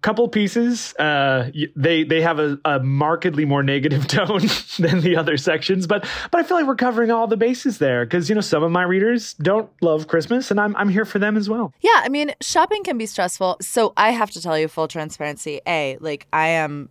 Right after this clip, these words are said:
Speaker 2: absolutely rabid for the holidays. Like, I love nothing more than wrapping a gift and giving it to
Speaker 1: <laughs>
Speaker 2: someone. So I feel like we're gonna balance each other out here.
Speaker 1: <laughs>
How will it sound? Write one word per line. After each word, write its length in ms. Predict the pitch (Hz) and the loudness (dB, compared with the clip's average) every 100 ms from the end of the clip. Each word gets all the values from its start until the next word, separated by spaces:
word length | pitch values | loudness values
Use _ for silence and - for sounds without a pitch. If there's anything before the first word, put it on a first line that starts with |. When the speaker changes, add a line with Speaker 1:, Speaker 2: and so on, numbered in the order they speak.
| - | -4
Speaker 2:
absolutely 420 | 139 139 160 139 | -4 -4 -4 -4
rabid 340 | 143 123 135 147 | -2 -2 -2 -10
for 140 | 123 | -10
the 80 | 135 | -8
holidays. 560 | 151 71 98 92 165 | -6 -6 -8 -10 -8
Like, 200 | 143 147 - | -8 -8 -2
I 380 | 156 156 156 160 | 0 2 0 0
love 240 | 170 151 | -2 -2
nothing 440 | 151 156 - 160 | -2 -4 -4 -8
more 140 | 156 151 | -6 -6
than 160 | 151 | -6
wrapping 380 | 147 139 160 156 | -4 -4 -4 -10
a 40 | 143 | -10
gift 540 | 131 127 131 - - - | -6 -6 -8 -20 -16 -12
and 160 | 143 | -10
giving 200 | 135 123 | -8 -6
it 120 | 131 | -8
to 120 | - - | -6 0
Speaker 1:
<laughs> 0 | |
Speaker 2:
someone. 400 | 180 135 110 117 | 0 0 -2 -2
So 100 | 175 | -2
I 80 | 170 | 0
feel 160 | 220 | 2
like 160 | 262 277 | 2 4
we're 160 | 370 | 2
gonna 160 | 480 311 | 4 4
balance 420 | 208 202 185 - | 4 4 2 -2
each 160 | 180 185 | -4 -2
other 220 | 165 156 | 0 2
out 240 | 143 143 | 0 0
here. 240 | 185 208 | 2 2
Speaker 1:
<laughs> 40 | - | 0